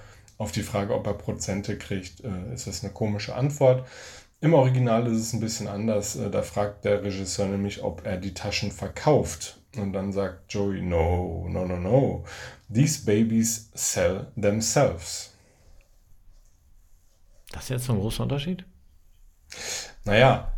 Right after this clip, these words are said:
Speaker 1: äh, im, im Deutschen fragt er halt nicht, ob er sie verkauft, sondern ob er Rabatt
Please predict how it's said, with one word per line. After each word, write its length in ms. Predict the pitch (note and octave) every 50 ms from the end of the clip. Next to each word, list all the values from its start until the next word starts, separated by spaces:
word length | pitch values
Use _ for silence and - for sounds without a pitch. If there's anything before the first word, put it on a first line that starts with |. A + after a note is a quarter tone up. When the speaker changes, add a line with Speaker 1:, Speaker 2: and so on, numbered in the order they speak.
| - -
Speaker 1:
äh, 320 | - D3 A#2+ G#2+ G#2 A2 - - - - - - - - - - - C#3+ B2+
im, 120 | B2+ -
im 120 | B2+ A2+
Deutschen 380 | G#2+ G#2+ G#2 G#2 G#2 - B2+ B2
fragt 280 | - - C#3+ C#3 C#3 -
er 100 | G#2+ F#2
halt 180 | G2+ G2 -
nicht, 180 | A2+ A2 - -
ob 160 | B2 G#2 A2
er 80 | G#2+ G2+
sie 140 | F#2+ G#2
verkauft, 520 | G2+ - G#2 G2 - - G#2 G#2 G#2 - -
sondern 260 | A#2 G#2+ G2+ G#2 G#2
ob 120 | G2+ G2+
er 180 | G#2+ G2+ F#2 -
Rabatt 400 | G2+ F2+ - A#2 - - - -